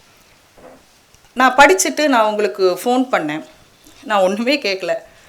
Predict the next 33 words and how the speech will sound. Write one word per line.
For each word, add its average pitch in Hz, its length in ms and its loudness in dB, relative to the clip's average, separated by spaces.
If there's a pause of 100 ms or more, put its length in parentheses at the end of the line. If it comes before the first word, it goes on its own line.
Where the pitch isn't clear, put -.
(280)
"அக்கா, 277 220 4
கதையை 254 340 6
படிச்சிட்டேன்க்கா" 175 640 0
அப்படின்னு 160 220 -8
கக்க 214 220 -8 (100)
கக்கன்னு 208 220 -6
ஒரே 202 180 -2
சிரிப்பு. 233 560 -2 (440)
நான் 202 120 -4
சொன்னேன், 202 280 -6
"உங்களால 208 440 0
மட்டும்தான் 240 360 -6
இது 202 180 -6
மாதிரியான 202 400 -4
கதையை 190 480 -6
எழுதிட்டு 190 560 -8 (280)
சிரிக்க 220 400 -6
முடியும். 151 300 -10 (360)
ஏன்னா 240 100 -4
அந்த 254 200 0
கதையில 214 260 0
அவங்க 196 220 -2
இருக்காங்கங்கிறது 190 720 -6
எனக்கு 165 320 -14
தெரியும். 151 340 -12 (440)
உங்களால 214 380 0
மட்டும்தான்க்கா 208 340 -4
சிரிக்க 196 240 -8
முடியும்." 180 100 -18
"அதுதானே 202 400 -2
இப்ப 247 140 -2
எழுதிட்டு 190 520 -2
இருக்கோம்" 104 400 -8